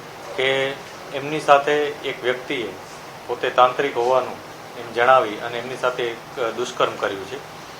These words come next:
આ બાબતે વધુ પૂછતાછમાં, અ, પોલીસને જાણવા મળેલ કે એ બેન પોતાની પડોશીને ત્યાં ગયા હતા અને એમણે કીધું હતું કે એમનો પોતાનો, એમના પતિનો સ-, બી-, જે ધંધો છે સરખી રીતના ચાલતો નથી,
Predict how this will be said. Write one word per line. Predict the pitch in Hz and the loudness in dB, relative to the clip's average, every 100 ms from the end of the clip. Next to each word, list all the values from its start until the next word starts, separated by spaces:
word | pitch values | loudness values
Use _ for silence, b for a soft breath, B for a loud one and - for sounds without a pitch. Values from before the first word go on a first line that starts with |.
| - - | -16 -2
આ | 127 131 | 2 6
બાબતે | 139 139 151 139 | 6 6 2 2
વધુ | 131 139 | 2 0
પૂછતાછમાં, | 143 143 - 139 135 139 135 127 123 | -2 -8 0 2 2 0 2 2 0
અ, | 117 113 113 | -2 -2 0
પોલીસને | 127 127 135 | -2 -4 -2
જાણવા | 120 123 135 135 | 6 6 8 6
મળેલ | 135 135 98 - - - - - - - | 4 2 0 -8 -16 -16 -16 -16 -16 -6
કે | 139 139 139 | -2 0 0
એ | 143 139 143 | -2 0 2
બેન | 139 147 151 156 156 - - - - - - | 2 0 -2 -10 -12 -14 -16 -16 -16 -14 -6
પોતાની | 131 151 147 143 | 2 6 6 4
પડોશીને | 135 135 143 151 139 | 4 4 4 0 -2
ત્યાં | 139 131 | 2 0
ગયા | 120 120 117 | 4 6 6
હતા | 131 | 6
અને | 143 - 120 | 0 0 -6
એમણે | 127 131 | -4 -6
કીધું | 120 123 143 | -6 -4 -4
હતું | 147 143 | -2 0
કે | 123 | -2
એમનો | 123 135 - | 0 -4 -2
પોતાનો, | 120 143 139 117 - - - - - - - | 0 2 2 0 -6 -12 -16 -16 -16 -16 -10
એમના | 131 135 | -4 0
પતિનો | 127 131 147 143 | 2 2 2 -2
સ-, | 127 - - | -2 -6 -6
બી-, | 120 123 117 | -2 0 0
જે | 117 127 123 123 123 | 2 2 2 -2 -6
ધંધો | 113 123 139 | -6 0 2
છે | 147 143 - | 4 2 2
સરખી | 127 135 | 0 0
રીતના | 127 127 | -2 0
ચાલતો | 117 120 123 143 | 6 6 6 4
નથી, | 143 - 107 | 2 2 -4